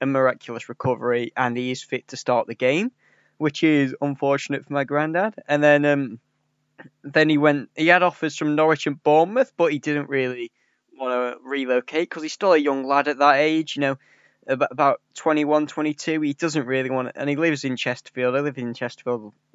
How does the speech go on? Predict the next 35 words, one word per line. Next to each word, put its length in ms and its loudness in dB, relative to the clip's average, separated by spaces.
basically 400 -2
his 120 -12
whole 440 -4
life, 460 4
and 320 0
it's 180 -4
basi-, 340 0
it's 220 -8
a 60 -2
long 340 4
way 200 4
to 140 -12
Norwich 380 -2
and 160 -8
Bournemouth, 540 -2
you 60 -6
know, 80 -8
you 100 -4
know, 160 0
and 140 -2
it, 120 -8
it's 260 -2
hard 200 4
to 80 -18
get 160 -6
there 220 2
and 200 -8
back, 380 6
you 80 -10
know, 140 -8
the 60 -16
s-, 220 -16
slow 440 -8
trains, 600 -2
it, 160 -10